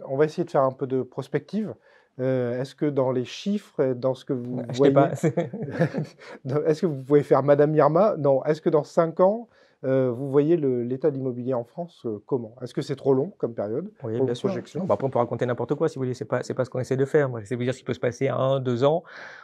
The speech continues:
Speaker 2: Au-delà, euh, oui, au-delà, je peux vous dire, il y a des tendances, en théorie, qui sont censées être baissières.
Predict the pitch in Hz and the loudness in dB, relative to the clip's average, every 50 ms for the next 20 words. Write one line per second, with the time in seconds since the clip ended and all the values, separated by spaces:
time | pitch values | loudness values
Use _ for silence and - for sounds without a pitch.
0 | - - 139 131 120 120 139 147 165 170 165 143 127 123 143 185 196 165 135 120 | -10 -4 -2 -2 2 6 8 10 10 10 8 4 2 0 0 2 2 2 2 2
1 | 120 131 147 156 - 139 117 131 147 165 135 139 147 165 165 143 139 131 - 139 | 4 6 6 6 6 4 0 4 6 6 6 8 8 8 8 8 4 6 6 6
2 | 143 143 139 147 160 185 202 220 214 220 - 156 131 135 - 143 143 135 - 139 | 8 8 8 8 6 6 6 4 2 0 2 4 4 4 4 2 2 4 4 4
3 | 135 135 165 185 - 139 120 127 117 123 - 160 147 131 120 135 143 - - 185 | 4 4 4 2 0 -4 -6 -4 -4 -2 0 0 0 0 0 -4 -4 -4 -2 -2
4 | 180 160 139 | -2 -2 -4